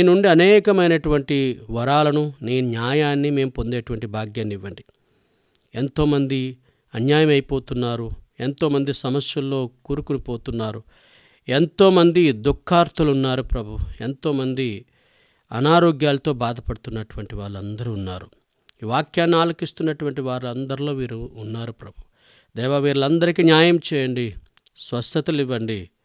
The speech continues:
విడుదలను దయచేయండి, వీరి కుటుంబాల్లో నిండైనటువంటి శాంతి సమాధానం దయచేయండి. ఈ ప్రార్థన మన ఆదరైన క్రీస్తు ద్వారా మేము వేడుకొంచున్నాము. ఆమెన్. సర్వశక్తిగల నిత్య సర్వేశ్వరుడు, పితా, పుత్ర, పవిత్రాత్మ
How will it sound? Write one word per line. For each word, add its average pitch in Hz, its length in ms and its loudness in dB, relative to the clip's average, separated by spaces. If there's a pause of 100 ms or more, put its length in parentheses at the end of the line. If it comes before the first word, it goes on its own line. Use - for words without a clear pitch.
(540)
విడుదలను 185 600 6
దయచేయండి, 160 540 2
వీరి 143 160 0
కుటుంబాల్లో 143 560 -2
నిండైనటువంటి 131 720 -2
శాంతి 120 360 -8
సమాధానం 113 580 -8
దయచేయండి. - 560 -14 (640)
ఈ 117 40 -8
ప్రార్థన 151 460 2
మన 139 180 6
ఆదరైన 127 340 2
క్రీస్తు 147 400 -2
ద్వారా 117 320 0
మేము 110 300 -2
వేడుకొంచున్నాము. 101 1000 -6 (280)
ఆమెన్. 123 360 2 (540)
సర్వశక్తిగల 123 800 -10
నిత్య 127 240 -10
సర్వేశ్వరుడు, 131 720 -8 (200)
పితా, 135 320 -2 (600)
పుత్ర, 139 300 -4 (680)
పవిత్రాత్మ 131 720 -6